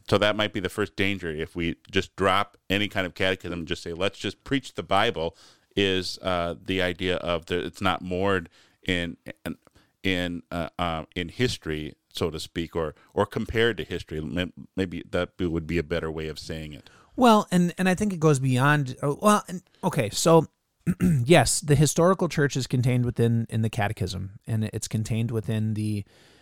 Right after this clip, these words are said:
Speaker 2: the, the confessions. Um, and I'm broadening it out a little bit, I know,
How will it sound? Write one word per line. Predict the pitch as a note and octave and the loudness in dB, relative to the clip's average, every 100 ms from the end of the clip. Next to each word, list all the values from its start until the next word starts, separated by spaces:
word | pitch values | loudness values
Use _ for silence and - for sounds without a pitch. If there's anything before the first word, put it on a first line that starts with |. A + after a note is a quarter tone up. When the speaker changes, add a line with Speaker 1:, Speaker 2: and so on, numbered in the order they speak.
| _ | _
Speaker 2:
the, | - A2+ G#2 G#2 G2 G2+ - | -6 -2 0 0 -2 -4 -8
the | G#2 | -4
confessions. | A2+ A2+ G2+ - - - _ _ _ - | -2 0 -2 -4 -12 -16 _ _ _ -4
Um, | G2+ G2 | -4 -2
and | B2 | 2
I'm | B2+ | 4
broadening | B2 C3 C#3+ | 4 4 4
it | C3 A2+ | 0 0
out | A2+ G#2+ G#2 | 4 4 2
a | - | -4
little | G#2 G#2+ | -4 -2
bit, | G2 G2 - | -2 -6 -6
I | |
know, | G#2+ G2 | -6 -6